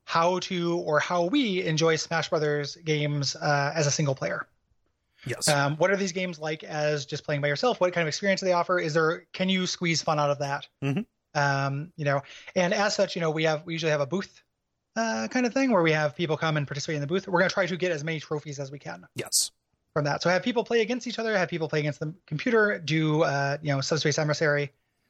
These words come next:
Speaker 1: stuff like
Speaker 2: Uh,
Speaker 1: that.
Speaker 2: that's in Brawl.
Speaker 1: Oh, you're right.
Speaker 2: Yeah.
Speaker 1: Shit. Um, I, I got confused. But have people play the single player mode and just try to get as much stuff
Speaker 2: Mm-hmm.
Speaker 1: as they can. Um, yeah, so that's gonna be there. Um, as always, we have a, uh, a meetup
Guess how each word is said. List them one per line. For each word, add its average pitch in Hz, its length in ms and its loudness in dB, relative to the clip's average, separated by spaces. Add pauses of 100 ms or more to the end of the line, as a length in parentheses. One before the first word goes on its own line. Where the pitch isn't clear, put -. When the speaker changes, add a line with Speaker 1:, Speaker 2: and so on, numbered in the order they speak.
(140)
Speaker 1:
stuff - 160 -2
like 117 80 6
Speaker 2:
Uh, 107 80 6
Speaker 1:
that. 107 60 4
Speaker 2:
that's 151 200 4
in 123 160 2
Brawl. 85 540 -6 (240)
Speaker 1:
Oh, 220 100 4
you're 156 140 4
right. 151 200 2 (160)
Speaker 2:
Yeah. - 100 -8
Speaker 1:
Shit. - 180 -8 (400)
Um, 165 80 4
I, 151 400 0
I 147 40 -10
got 143 140 -10
confused. - 380 -14 (180)
But 202 120 4
have 208 160 2
people 214 200 0
play 196 140 2
the 175 80 -2
single 165 200 -6
player 151 180 -4
mode 143 200 -2
and 151 100 -4
just 147 120 -4
try 160 100 2
to 147 60 0
get 147 160 0
as 135 80 -6
much - 160 -14
stuff - 340 -14 (100)
Speaker 2:
Mm-hmm. 151 180 4 (360)
Speaker 1:
as 147 80 -2
they 160 80 0
can. 254 180 -2 (460)
Um, 165 600 2 (180)
yeah, 294 120 2 (120)
so - 140 0
that's 208 180 2
gonna 233 140 -2
be 202 240 -2
there. 196 380 2
Um, 160 340 -2 (120)
as 185 160 0
always, 185 320 2
we 165 120 -2
have 160 540 0
a, 147 300 0
uh, 139 200 0
a 156 40 -2
meetup 196 240 2